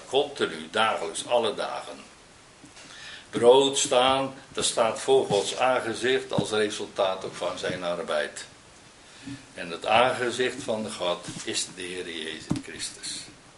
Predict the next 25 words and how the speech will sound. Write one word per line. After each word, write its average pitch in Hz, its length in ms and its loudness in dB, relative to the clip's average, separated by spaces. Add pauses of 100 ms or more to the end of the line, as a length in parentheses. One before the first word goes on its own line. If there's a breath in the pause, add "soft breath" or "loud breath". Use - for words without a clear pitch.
(1160 loud breath)
Één 117 200 4
Korinthe 120 400 2
vijf 117 280 6
vers 113 200 -2
negen, 120 420 2
zo, 123 440 4 (1300 loud breath)
dan 117 280 6
laat 120 340 8
ons 104 180 2
feest 117 440 4
houden, 120 420 4
niet 113 240 -2
in 107 260 -2
de 101 160 6
oude 101 440 0
zuurdesem, 110 840 0
noch 107 260 -2
in 101 200 -6
de 95 160 -6
zuurdesem 98 800 0
der 85 160 -2 (100)
kwaadheid 104 600 0
en 95 140 -2
der 87 220 -4
boosheid, 95 600 -2